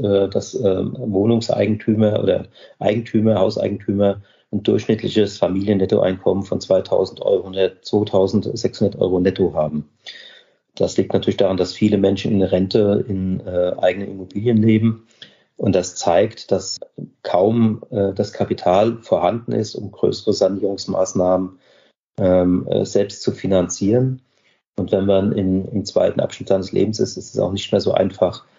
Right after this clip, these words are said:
äh, das auch kreditfinanziert, äh, ermöglicht zu bekommen.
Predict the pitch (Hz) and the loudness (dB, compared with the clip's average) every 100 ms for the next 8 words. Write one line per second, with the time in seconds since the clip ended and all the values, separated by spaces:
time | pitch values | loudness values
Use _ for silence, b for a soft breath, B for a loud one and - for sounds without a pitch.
0 | b b - 95 92 95 95 - 95 92 | b b -2 2 2 2 -2 0 2 0
1 | - 101 110 107 - 101 95 - 95 92 | -4 -6 -6 -6 -2 -2 -2 0 0 0
2 | - 101 85 - 90 98 98 - 127 - | -4 -6 -6 -4 -4 -2 -4 -2 -6 -6
3 | 104 - 107 113 110 | -10 0 2 4 0